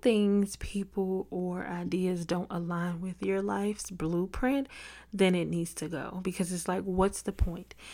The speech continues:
If we're not on the same path, if we don't want the same things,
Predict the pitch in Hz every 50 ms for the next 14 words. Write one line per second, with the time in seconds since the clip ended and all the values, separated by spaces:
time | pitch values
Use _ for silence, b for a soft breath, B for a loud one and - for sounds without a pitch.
0 | B B B B 180 165 170 185 196 208 214 220 226 220 - 220 208 202 202 202
1 | 202 - - 180 175 175 170 - - 185 185 196 202 214 233 - - 190 175 185
2 | 196 208 214 214 196 190 190 196 202 - 190 - - - 170 165 165 156 - -
3 | - 185 190 202 214 220 240 233 -